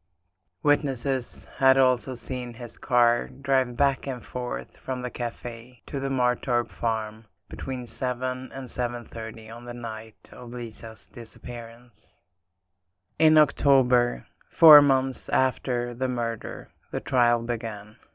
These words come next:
The wife and the brother were no longer suspects, and neither of them attended the trial. The prosecution claimed that Nerihus Bilevicius had forcefully taken Lisa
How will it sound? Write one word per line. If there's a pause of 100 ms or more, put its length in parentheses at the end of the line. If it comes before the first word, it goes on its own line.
(580)
The
wife
and
the
brother (100)
were
no
longer
suspects,
and
neither
of
them
attended (220)
the
trial. (1600)
The
prosecution
claimed (260)
that
Nerihus (320)
Bilevicius
had
forcefully
taken
Lisa